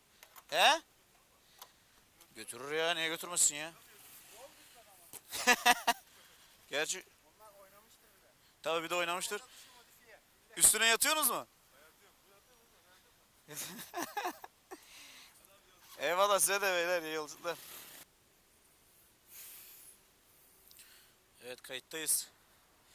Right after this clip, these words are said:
Çocuklarla bu, güzel bir muhabbet ettik, güzel diye.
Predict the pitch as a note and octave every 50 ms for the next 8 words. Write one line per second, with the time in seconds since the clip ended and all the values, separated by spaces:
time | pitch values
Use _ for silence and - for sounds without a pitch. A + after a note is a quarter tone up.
0 | - - - - - - - - _ - - - - - F#3 - G3 E3+ F3 F3
1 | F#3 F#3 E3+ E3 - - F3 E3 E3 D#3+ F3+ F3+ F#3+ F#3+ F#3+ F#3 F3+ F3 F3 E3+
2 | - F#3+ F#3 F#3 F3 - - D3+ _ - C#3 C3+ D3+ D#3+ E3 D#3+ - - F#3 C3+
3 | C#3 B2+ A#2+ B2 -